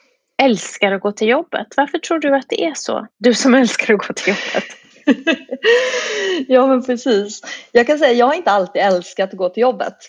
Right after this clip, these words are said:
Speaker 2: Men det jag alltid har försökt göra är att göra någonting åt situationen. Jag ser det lite som att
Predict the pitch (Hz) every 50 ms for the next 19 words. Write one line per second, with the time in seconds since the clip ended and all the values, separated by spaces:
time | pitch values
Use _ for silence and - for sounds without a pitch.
0 | _ - 233 226 233 233 233 220 214 208 247 247 190 180 - - 240 254 269 247
1 | 254 214 196 190 185 - 202 - 208 185 180 - 220 220 214 196 185 190 220 226
2 | 208 202 202 220 214 202 185 185 190 190 190 196 196 - 196 185 185 180 185 -
3 | 208 202 - 220 220 370 311 233 220 214 - 240 233 - _ _ _ _ - -
4 | - _ _ - 240 247 254 247 285 247 226 233 233 233 233 214 196 - 220 208
5 | 208 208 202 208 202 202 -